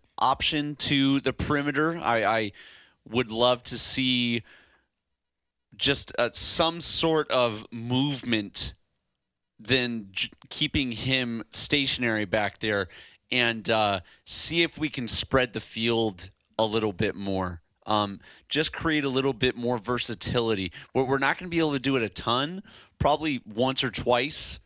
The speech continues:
um, a game, but I would be interested to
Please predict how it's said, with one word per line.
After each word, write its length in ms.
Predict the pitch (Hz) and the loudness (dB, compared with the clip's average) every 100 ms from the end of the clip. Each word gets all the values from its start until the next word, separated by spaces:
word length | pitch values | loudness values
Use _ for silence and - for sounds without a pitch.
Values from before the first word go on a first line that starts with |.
| _ - | _ -10
um, 380 | 120 120 117 117 - | 0 0 0 -4 -4
a 80 | 123 | -2
game, 400 | 131 131 160 156 | -2 -2 -2 0
but 340 | 131 117 - - - - _ _ 117 | 2 2 -2 -12 -20 -20 _ _ 0
I 160 | 131 | 2
would 180 | 160 143 | 2 -2
be 180 | 147 131 | -2 -2
interested 600 | 143 - 131 - 135 110 | 0 0 0 0 -2 0
to 380 | 139 117 110 | 0 2 2